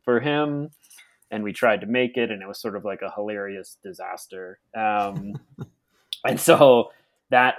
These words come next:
Speaker 1: uh, you know, I did that, never got finished. Like, we shot it and never edited it and blah, blah, blah. Um, and it's sort of, I think at the time, I didn't realize actually how much I thought that would do something. I think I was actually quite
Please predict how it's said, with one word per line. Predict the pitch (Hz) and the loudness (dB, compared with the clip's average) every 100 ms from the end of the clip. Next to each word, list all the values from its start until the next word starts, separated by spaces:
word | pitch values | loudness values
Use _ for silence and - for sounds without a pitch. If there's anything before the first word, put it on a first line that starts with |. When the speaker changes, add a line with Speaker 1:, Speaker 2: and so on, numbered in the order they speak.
| 147 | -4
Speaker 1:
uh, | |
you | 135 160 | -4 -2
know, | 135 117 | 0 0
I | |
did | 120 143 131 | 2 0 4
that, | 123 117 - | 4 4 2
never | 113 123 135 139 127 | -8 -4 0 2 2
got | 113 107 | 2 -2
finished. | - 104 104 - | -8 -8 -10 -10
Like, | 104 98 - | -8 -8 -8
we | 110 | -10
shot | - 127 113 | -2 2 2
it | 110 98 | 0 -4
and | 90 | -8
never | 101 95 101 | -8 -6 -6
edited | 101 95 98 | -6 -8 -12
it | 95 95 | -12 -14
and | _ | _
blah, | - 87 - | -14 -14 -12
blah, | - | -14
blah. | - - _ _ _ | -12 -16 _ _ _
Um, | 120 120 117 113 | 4 8 8 6
and | 113 | -2
it's | - | -2
sort | - 147 | 4 6
of, | 143 135 120 107 - _ _ 95 82 _ _ _ _ _ | 8 6 4 -2 -14 _ _ -16 -16 _ _ _ _ _
I | 143 | -2
think | - 156 143 | 4 4 4
at | |
the | 120 | -2
time, | - - 135 131 127 127 123 117 110 107 _ _ | -6 -4 2 4 4 4 2 2 0 -4 _ _
I | |
didn't | 120 120 110 | 0 0 2
realize | 117 120 113 | 4 6 6
actually | 117 - 107 | 2 0 -2
how | 127 117 | 2 2
much | 117 110 - - _ - | 2 0 -6 -14 _ -4
I | - | -4
thought | - - 101 104 - | -2 6 6 6 2
that | 113 - | -4 -4
would | 107 101 | -8 -6
do | 117 | -8
something. | - 147 143 160 | -6 -4 -2 -2
I | 110 | -2
think | 131 | 0
I | 120 | 0
was | 110 | 0
actually | 110 113 | -2 -4
quite | - 110 | -4 -4